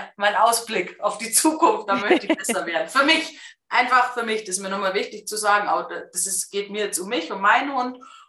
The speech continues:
Speaker 1: um das, was ich, wo ich einfach, äh, für mich besser werden will. Ja.
Speaker 2: Ein Gedankengang, was sich bei mir so aufgetan hat, war, als du das mit dem Sitz gesagt hast und dann
Speaker 1: Mhm.
Speaker 2: so, "Ja, okay, ähm, jetzt hat der Hund was gelernt."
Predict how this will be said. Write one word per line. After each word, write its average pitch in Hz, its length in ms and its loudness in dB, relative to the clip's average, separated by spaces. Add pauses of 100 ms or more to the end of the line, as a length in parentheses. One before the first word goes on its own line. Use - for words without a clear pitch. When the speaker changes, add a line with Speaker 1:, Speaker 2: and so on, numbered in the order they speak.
Speaker 1:
um 202 180 -12
das, 208 220 0
was 190 200 -2
ich, - 460 -8
wo 202 200 -2
ich 247 220 -6
einfach, 185 600 0
äh, 180 180 -4 (540)
für 220 140 -4
mich 226 220 -4
besser 175 340 -2
werden 156 260 -10
will. 156 240 -12 (420)
Ja. - 260 -10 (1700)
Speaker 2:
Ein 220 100 -8
Gedankengang, 254 640 2
was 233 140 2
sich - 160 -14
bei 214 100 0
mir 302 180 0
so 339 80 0
aufgetan 208 640 -2
hat, 226 240 -2
war, 190 300 4
als 196 140 -2
du 190 60 -20
das - 400 -12
mit 190 200 -6
dem 185 80 -4
Sitz 262 280 -10
gesagt 185 380 0
hast 233 300 4
und 202 180 -4
dann 190 160 4
Speaker 1:
Mhm. - 20 -12
Speaker 2:
so, 214 120 -4
"Ja, 190 180 2
okay, 233 400 -4
ähm, 196 400 -4
jetzt 185 160 -6
hat 220 140 0
der 208 80 0
Hund 208 120 -6
was 196 180 0
gelernt." 165 340 0